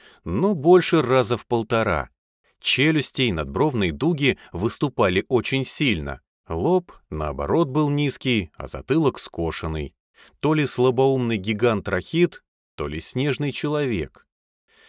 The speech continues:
На стене справа висело фото в рамке, крупное, с газетный лист размером.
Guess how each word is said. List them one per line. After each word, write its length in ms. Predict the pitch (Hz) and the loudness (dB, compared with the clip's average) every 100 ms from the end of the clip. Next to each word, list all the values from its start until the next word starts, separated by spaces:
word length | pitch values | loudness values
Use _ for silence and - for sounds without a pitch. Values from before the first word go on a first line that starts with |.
| - _ | -20 _
На 160 | - 98 | -4 -2
стене 320 | 110 160 190 | 0 2 4
справа 440 | 185 - 170 165 147 | 2 2 2 4 2
висело 440 | 135 - 151 135 | 0 0 2 0
фото 300 | - 123 104 | 2 -2 0
в 100 | 85 | -2
рамке, 580 | 104 143 139 135 135 110 _ _ | 0 0 -2 0 0 0 _ _
крупное, 840 | - - 90 131 - 139 135 117 - | -16 -4 0 0 0 0 2 0 -4
с 120 | - | -10
газетный 560 | 76 69 87 131 - 131 | -6 -4 0 0 0 -2
лист 300 | 90 92 - | -2 -4 -2
размером. 640 | 104 101 107 87 69 | -2 0 -2 -2 -6